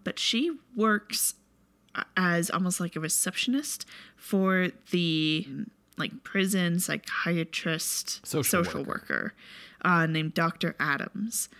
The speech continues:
Speaker 1: Um, so Tracy shares her conspiracy with Doctor Adams, and Doctor Adams is like,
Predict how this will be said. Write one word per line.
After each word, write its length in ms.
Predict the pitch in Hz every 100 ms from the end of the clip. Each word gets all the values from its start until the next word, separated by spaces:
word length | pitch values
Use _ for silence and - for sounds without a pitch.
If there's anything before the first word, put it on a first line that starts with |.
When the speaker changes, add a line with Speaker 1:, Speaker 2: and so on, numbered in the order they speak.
| - - _
Speaker 1:
Um, 400 | 185 180 170 170
so 140 | 160 -
Tracy 420 | - 302 - 240
shares 320 | - 175 165
her 80 | -
conspiracy 580 | - 180 - 160 170 156
with 140 | 160
Doctor 320 | 156 156 - -
Adams, 560 | 139 - 175 214 226 -
and 300 | 170 165 170
Doctor 260 | 214 - 302
Adams 260 | 285 240
is 120 | 196 202
like, 240 | 196 -